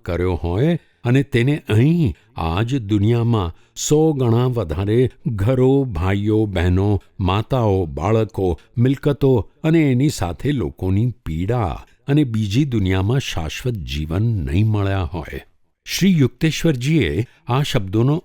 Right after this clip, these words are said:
આવો અર્થ ઘટાવ્યો હતો. જે ભક્ત લગ્ન અને કૌટુંબિક જીવનની સામાન્ય જવાબદારીઓ તજીને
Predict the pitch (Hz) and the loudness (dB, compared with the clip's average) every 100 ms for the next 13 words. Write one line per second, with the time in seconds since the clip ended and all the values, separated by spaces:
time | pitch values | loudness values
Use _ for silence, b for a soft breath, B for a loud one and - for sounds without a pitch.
0 | - 196 135 160 107 - - 120 - - | -2 0 2 0 0 -2 -4 -4 -6 -6
1 | 95 73 71 73 71 - - _ _ 73 | -6 -4 -8 -8 -12 -16 -20 _ _ -10
2 | 71 78 117 127 117 78 107 - - 147 | -4 0 0 0 -2 -4 -4 -4 -2 -2
3 | 151 _ _ - 80 90 120 127 131 156 | -2 _ _ -4 0 0 0 -2 0 0
4 | 185 - 110 95 156 - 85 76 92 98 | 0 -2 2 2 0 -2 -2 -2 -2 -2
5 | 143 113 73 82 90 98 117 151 - 80 | -2 -6 -6 -4 -2 0 0 -4 -6 -6
6 | 78 90 110 151 107 82 80 87 87 104 | -4 -2 0 -2 -2 -4 -4 -6 -4 -4
7 | 101 127 120 - 78 90 151 120 69 76 | -2 -2 -4 -6 -6 -2 0 0 -4 -4